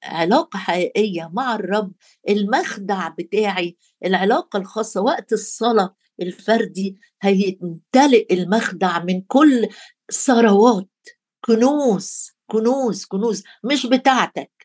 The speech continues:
لكن ال-، اللي يعلنها ليا الروح القدس، لأن لينا، آه، كنوز الحكمة والعلم مزخرة في رب المجد ربنا يسوع المسيح. يا رب املانا، املانا، املانا في هذا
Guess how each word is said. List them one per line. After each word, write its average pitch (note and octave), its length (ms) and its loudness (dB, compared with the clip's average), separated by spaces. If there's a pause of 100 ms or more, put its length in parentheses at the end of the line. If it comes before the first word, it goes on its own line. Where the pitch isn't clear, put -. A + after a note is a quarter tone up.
(280)
لكن G3+ 460 -2 (120)
ال-، F3 320 -8
اللي F3+ 240 -2
يعلنها A3+ 520 2
ليا G3 360 0
الروح G3+ 280 -6
القدس، G3 480 -6 (240)
لأن G3 600 4
لينا، A3 540 -2 (180)
آه، E3 240 -8 (320)
كنوز B3+ 680 4
الحكمة F#3+ 600 -2
والعلم F3 380 0
مزخرة F#3 880 0 (280)
في - 120 -4
رب G3 280 0
المجد F3+ 440 -4
ربنا F3+ 460 -4
يسوع D#3+ 440 -4
المسيح. D#3+ 420 -4 (360)
يا A3 80 6
رب A3+ 240 4
املانا، F#3+ 840 2
املانا، F#3 580 -2 (360)
املانا G#3 460 6
في F#3 200 -2
هذا F3+ 40 0